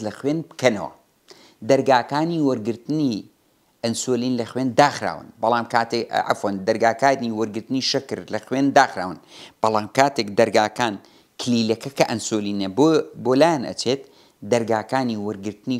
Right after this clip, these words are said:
شەکرەکە ئەکرێتەوە. بۆیە خانەکان، بە تایبەتی ماسوولکە خانەکان، هەڵدەستن بە وەرگرتنی بڕێک شەکر لە خوێن. ئێ، کەواتە لە خوێن کەم دەبێتەوە. ئەی بۆ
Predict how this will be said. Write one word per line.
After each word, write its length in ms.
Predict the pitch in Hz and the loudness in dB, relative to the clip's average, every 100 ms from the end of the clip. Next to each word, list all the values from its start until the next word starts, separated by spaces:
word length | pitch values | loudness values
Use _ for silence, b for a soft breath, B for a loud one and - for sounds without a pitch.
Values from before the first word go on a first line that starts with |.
| - | -4
شەکرەکە 400 | 101 - 104 - | -8 -8 -6 -6
ئەکرێتەوە. 480 | - - 98 - - - b b b - | -6 -6 -6 -6 -12 -12 b b b 0
بۆیە 300 | 120 139 160 - | 4 4 2 0
خانەکان، 520 | - - 110 - 104 127 | 2 2 0 -4 -4 -2
بە 80 | 131 | 0
تایبەتی 340 | 117 110 101 104 107 | 2 0 -2 -2 2
ماسوولکە 380 | 139 - - 107 | 2 0 -12 -4
خانەکان، 360 | 101 98 123 139 147 B B - | -4 -2 0 -2 -4 B B -4
هەڵدەستن 540 | 147 156 113 101 - 107 | 0 0 -2 -4 -6 -4
بە 80 | 101 107 | 0 0
وەرگرتنی 480 | 101 107 - 143 147 | -2 -10 -6 -4 0
بڕێک 240 | 147 156 - - | 2 2 0 -6
شەکر 260 | 151 - 160 | -6 -6 -4
لە 60 | 151 - | -4 -2
خوێن. 200 | 101 78 _ b b b - | -4 -6 _ b b b -10
ئێ، 100 | 92 - | -10 -4
کەواتە 300 | 95 98 - 113 | -4 -2 -4 -8
لە 40 | |
خوێن 160 | - 135 - | -6 -6 -2
کەم 120 | 190 | -2
دەبێتەوە. 360 | 113 90 - - _ _ b b b b b - | 0 -6 -10 -18 _ _ b b b b b 2
ئەی 100 | |
بۆ 80 | 175 | 4